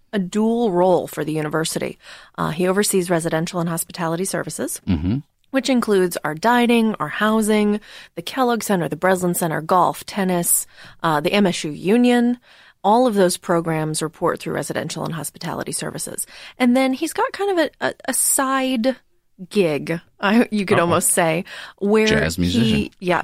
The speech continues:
Speaker 2: <laughs>
Speaker 1: Besides that, he's very accomplished. Um,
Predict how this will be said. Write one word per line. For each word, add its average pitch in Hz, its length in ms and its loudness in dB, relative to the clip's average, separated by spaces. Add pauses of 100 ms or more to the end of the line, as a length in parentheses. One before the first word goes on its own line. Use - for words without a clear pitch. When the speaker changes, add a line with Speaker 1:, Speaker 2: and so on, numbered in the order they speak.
(380)
Speaker 2:
<laughs> - 400 -8
Speaker 1:
Besides 180 380 2
that, 208 320 2 (240)
he's 190 180 -2
very 185 220 2
accomplished. 165 600 -2 (320)
Um, 185 380 4